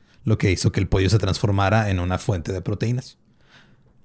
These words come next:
En la década de mil novecientos noventa, el pollo rebasó a la carne de res como la carne más consumida en Estados Unidos.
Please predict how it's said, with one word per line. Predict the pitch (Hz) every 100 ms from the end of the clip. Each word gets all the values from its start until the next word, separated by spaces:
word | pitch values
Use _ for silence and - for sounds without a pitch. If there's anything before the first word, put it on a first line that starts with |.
| _ _ _ _ -
En | 123
la | 113
década | 110 135 143
de | 127
mil | 123
novecientos | 135 127 123
noventa, | 131 139 117 131 120
el | 101
pollo | 117 104 110 110
rebasó | 104 101 98 113
a |
la | 113 104
carne | 110 104 107
de |
res | 104 113 -
como | 98 92 87 85 92
la | 98
carne | 110 101
más | 98 92
consumida | 90 - 98 92
en |
Estados | - 98 90
Unidos. | 98 98 -